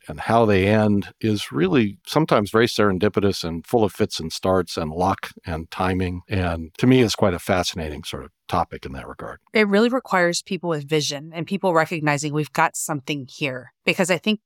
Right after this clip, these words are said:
Speaker 2: it's the rule, not the exception, that it's hard.
Speaker 1: Yes. Yes.
Speaker 2: It's hard to get it through, you know, all of,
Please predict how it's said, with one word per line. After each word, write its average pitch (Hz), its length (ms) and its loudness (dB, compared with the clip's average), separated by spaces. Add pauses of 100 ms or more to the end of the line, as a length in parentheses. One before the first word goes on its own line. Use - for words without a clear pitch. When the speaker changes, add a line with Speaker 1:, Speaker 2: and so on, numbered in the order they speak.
(120)
Speaker 2:
it's 180 360 -2
the 175 100 -2
rule, 196 340 2
not 175 240 2
the 156 80 -2
exception, 151 540 -2
that 139 100 -4
it's 135 160 -8
hard. 131 420 -4 (360)
Speaker 1:
Yes. - 260 2 (360)
Yes. - 240 -8 (120)
Speaker 2:
It's - 160 -2
hard 202 340 2
to 214 60 0
get 180 140 0
it 175 160 -2
through, 160 640 -2
you 160 100 -10
know, 151 140 -20
all 202 280 6
of, 190 80 4